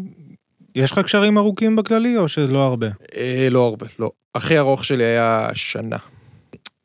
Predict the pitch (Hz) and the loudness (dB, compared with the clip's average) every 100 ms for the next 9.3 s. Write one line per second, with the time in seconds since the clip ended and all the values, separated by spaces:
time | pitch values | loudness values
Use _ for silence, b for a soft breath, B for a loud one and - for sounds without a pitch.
0 | _ _ 143 170 - 170 170 147 165 190 | _ _ 0 0 4 4 4 2 2 4
1 | 202 202 170 143 - 143 139 131 135 139 | 2 2 2 2 0 0 2 2 2 2
2 | 131 143 151 175 165 135 120 120 135 147 | 0 0 2 2 4 2 2 2 2 2
3 | 135 127 127 131 120 147 147 160 170 170 | 0 0 0 0 0 -2 0 -2 2 2
4 | 180 190 - 135 127 160 156 147 - 131 | 2 0 0 -4 2 2 4 0 -2 2
5 | 147 156 151 147 135 - 143 139 123 117 | 2 2 0 0 0 0 0 0 -4 -2
6 | 120 135 135 - 127 117 117 110 120 110 | 2 2 0 0 0 0 0 0 0 -2
7 | 151 160 202 202 - _ - _ _ _ | -2 0 0 0 -4 _ -20 _ _ _
8 | _ _ _ _ _ _ - 127 143 139 | _ _ _ _ _ _ -4 -2 0 0
9 | 165 196 | 0 0